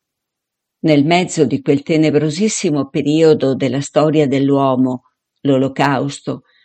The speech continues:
ci furono esempi di sacrifici sublimi da parte di alcune persone per salvare gli oppressi da morte certa.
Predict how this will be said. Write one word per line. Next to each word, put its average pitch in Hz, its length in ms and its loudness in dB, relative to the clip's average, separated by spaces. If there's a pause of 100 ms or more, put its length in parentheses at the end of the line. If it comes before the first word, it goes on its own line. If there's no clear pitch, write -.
(260)
ci 226 160 0
furono 240 380 0
esempi 185 540 0
di 151 120 0
sacrifici 160 720 -6
sublimi 175 720 -4
da 180 220 -4
parte 208 420 -2
di 151 140 4
alcune 175 480 -2
persone 139 680 -4 (300)
per 151 120 -2
salvare 156 600 2
gli 131 80 0
oppressi 156 600 -2
da 131 140 -2
morte 143 420 -2
certa. 123 720 -6